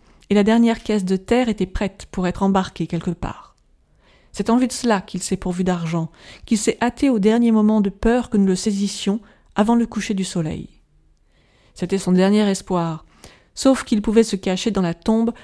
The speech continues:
que la pauvre mademoiselle Lucie, pensait-il, lui gardait ouverte. Mais il n'était plus temps. Après son échec,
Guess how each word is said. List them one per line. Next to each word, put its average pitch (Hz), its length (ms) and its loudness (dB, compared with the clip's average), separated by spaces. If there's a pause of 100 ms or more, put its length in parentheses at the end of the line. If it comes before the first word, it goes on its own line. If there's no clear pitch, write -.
(140)
que - 80 -4
la 185 140 2
pauvre 208 380 2
mademoiselle 180 440 2
Lucie, 175 500 -4
pensait-il, 185 640 -6 (200)
lui 190 120 0
gardait 196 320 2
ouverte. 170 580 -4 (500)
Mais 196 180 4
il 196 120 2
n'était 196 200 0
plus 190 180 -12
temps. - 320 -10 (880)
Après 196 260 0
son 190 180 0
échec, 185 560 -2